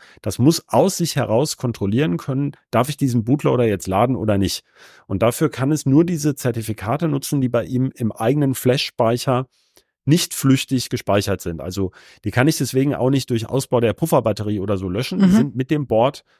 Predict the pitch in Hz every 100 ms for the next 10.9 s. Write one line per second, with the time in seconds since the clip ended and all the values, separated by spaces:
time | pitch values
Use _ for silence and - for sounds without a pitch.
0 | _ _ _ 107 127 156 135 135 - 113
1 | 107 190 185 180 117 147 - 127 127 131
2 | - 101 104 87 82 78 - 101 - 190
3 | 190 185 190 208 190 - 196 202 202 170
4 | 147 139 143 143 156 175 175 175 170 -
5 | 196 156 - 185 - 165 160 - - 165
6 | 165 151 139 139 156 175 220 294 226 _
7 | _ _ _ 123 131 104 104 117 123 190
8 | 165 151 147 135 123 117 - 117 185 220
9 | 175 165 127 131 127 107 - 139 110 92
10 | - 123 135 - 175 185 208 277 -